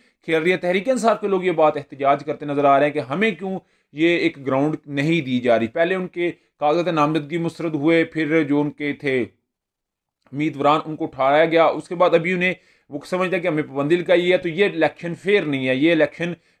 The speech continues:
बिल्कुल, अ, हम किसी सूरत भी इसको मानते नहीं। मगर बड़ा सवाल ये है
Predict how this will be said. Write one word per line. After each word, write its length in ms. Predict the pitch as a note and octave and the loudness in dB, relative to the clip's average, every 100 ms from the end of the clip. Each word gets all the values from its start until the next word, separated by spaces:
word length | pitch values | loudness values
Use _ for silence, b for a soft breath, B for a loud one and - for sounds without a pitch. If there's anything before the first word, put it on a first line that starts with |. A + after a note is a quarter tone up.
| _ | _
बिल्कुल, 420 | G#3 G3+ G3+ G3 | -8 -6 -4 2
अ, 200 | D#3+ D#3 | 4 4
हम 200 | D3 E3 | 4 -4
किसी 200 | D#3+ D#3 | -8 -14
सूरत 180 | D#3 D3+ | -12 -8
भी 100 | D#3 | -6
इसको 200 | D3+ D#3+ | -8 -8
मानते 340 | D3 C#3+ D3 | -2 -2 -2
नहीं। 100 | F3+ | -4
मगर 320 | F#3 A3+ C4 | -2 4 4
बड़ा 260 | G#3+ G#3+ F#3 | 4 4 4
सवाल 300 | D3 E3 B2+ | 4 2 2
ये 220 | A#2 A2 | 2 2
है 260 | A2 E3 | 4 2